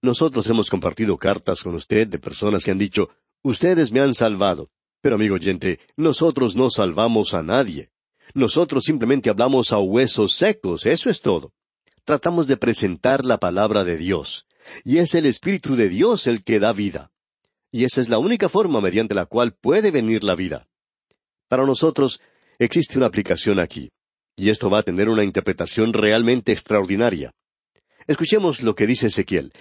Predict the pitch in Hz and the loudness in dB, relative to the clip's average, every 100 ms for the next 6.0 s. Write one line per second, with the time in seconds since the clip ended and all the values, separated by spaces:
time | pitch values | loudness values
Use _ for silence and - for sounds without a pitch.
0 | - 104 104 117 - 190 147 107 - 120 | -4 0 2 0 -2 -2 -2 0 2 0
1 | 104 117 101 78 - - 76 104 92 95 | 2 0 0 -2 -6 -8 -6 -8 -6 -4
2 | 82 92 92 82 85 - 117 92 95 113 | -4 -4 -4 -4 -4 0 0 0 -2 0
3 | 101 85 _ _ _ _ _ _ - 120 | 0 -2 _ _ _ _ _ _ -2 0
4 | 127 131 151 196 202 107 117 147 - - | 0 -2 0 0 0 2 2 2 -2 -4
5 | 101 87 82 - 113 95 95 107 87 82 | -2 -2 -4 -2 0 0 0 0 0 -6